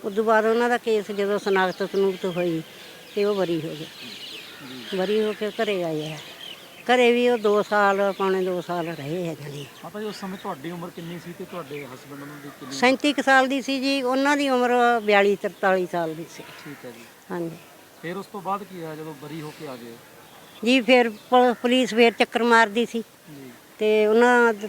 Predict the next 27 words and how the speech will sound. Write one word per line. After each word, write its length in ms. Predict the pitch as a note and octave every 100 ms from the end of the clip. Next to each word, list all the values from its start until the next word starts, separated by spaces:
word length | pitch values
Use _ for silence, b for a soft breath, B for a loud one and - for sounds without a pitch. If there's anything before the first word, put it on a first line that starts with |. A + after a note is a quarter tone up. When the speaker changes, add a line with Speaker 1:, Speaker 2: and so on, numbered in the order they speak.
| - -
Speaker 1:
ਤੋਂ 160 | A3
ਇੰਟਰੋਗੇਟ 540 | A3 A3 A3 G#3+ G#3 G#3
ਕਰਦੀ 480 | G#3+ G#3+ F3+ G#3+ G#3+
ਸੀ, 180 | A#3
ਜਾਣੀ 320 | G#3 G3+ G3+ G3
ਜਿੰਨਾ 380 | G3+ F#3+ F3+
ਵੀ 140 | F#3 F#3
ਉਹਨਾਂ 180 | F#3+ G3+
ਨੂੰ 180 | G3+ F#3 - - - - - -
ਕਿਸੇ 220 | G#3 G3 F#3+
ਕ-, 340 | G3+ F#3+ F3+ G#3
ਕੰਮ 220 | G3 F#3+
'ਚ 100 | G3+
ਉਹਨਾਂ 240 | G3+ G#3
ਦੀ 120 | G#3+
ਲੋੜ 200 | G3 F#3
ਪੈਂਦੀ 340 | E3+ F3+ F3+ F3
ਸੀ, 120 | F3
ਜਾਣੀ 260 | F3 F3 F3+
ਲੱਗਦਾ 340 | F#3+ F#3+ F#3+
ਸੀ 120 | G#3
ਵੀ 120 | G3
ਇਹ 80 | G#3
ਸ਼ੱਕੀ 380 | G#3 F#3+ G3 F3+
ਹੈ 100 | E3+ - C#3+
Speaker 2:
ਜੀ। 140 | C3+ B2 A2 -
Speaker 1:
ਬੰਦਾ। 280 | F#3 D#3+ E3